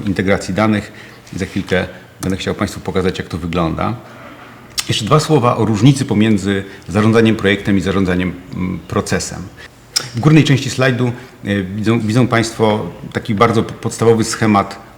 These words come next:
optymalizacji, e, procesu biznesowego. Procesu, który w dość, e, istotny sposób różni się od projektu. E,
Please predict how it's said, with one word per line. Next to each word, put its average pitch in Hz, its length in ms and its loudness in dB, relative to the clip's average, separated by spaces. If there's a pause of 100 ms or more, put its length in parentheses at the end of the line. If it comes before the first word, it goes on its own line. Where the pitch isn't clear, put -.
(120)
optymalizacji, 104 1080 0
e, 90 80 -2
procesu 104 360 -6
biznesowego. 98 600 0 (220)
Procesu, 147 340 -2
który 113 360 0
w - 260 -12
dość, - 400 -4 (340)
e, 107 60 -6 (300)
istotny 151 340 2
sposób 135 380 0
różni 117 320 4
się 104 180 -2
od - 260 -6 (220)
projektu. 113 460 2 (680)
E, 98 140 -2